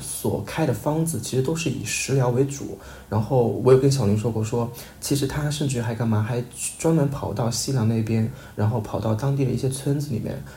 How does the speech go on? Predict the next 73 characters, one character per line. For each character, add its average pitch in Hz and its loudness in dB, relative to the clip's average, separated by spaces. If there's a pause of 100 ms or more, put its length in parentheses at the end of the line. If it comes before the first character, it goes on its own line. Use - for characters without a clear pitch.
然 123 0
后 185 6
我 139 6
们 113 6
会 156 0
说 139 2
到 165 2
说 165 0
古 117 -4
时 104 -4
候， 127 -2 (280)
呃， 82 -6 (220)
古 123 -4
人 123 2
他 - -4
们 170 -2
其 165 0
实 143 -2
可 - -4
以 123 2
用 131 2
那 135 4
种 117 0
绣 139 2
花 143 -2
针， 160 0 (200)
然 110 0
后 123 2
去 - -4
治 123 -4
疗 113 0
那 127 0
个 120 0
眼 113 2
疾 104 -4
的。 131 2 (480)
然 110 2
后 127 0
他 151 -6
是 156 -2
专 - -2
门 143 0
有 135 0
学 107 -4
过， 110 0
那 160 2
个 131 4
时 127 -2
候 127 0
我 120 2
胆 127 -2
子 - -4
也 113 2
蛮 104 2
大 113 0
的， - -6 (320)
然 113 2
后 127 4
我 107 4
就 107 0
让 120 0
他 123 0
说， 127 -4
我 113 -2
说 113 -2
，“那 120 0
你 110 2
来 101 2
帮 110 0
我 107 2
试 107 -4
试 104 -6
看。” 104 -6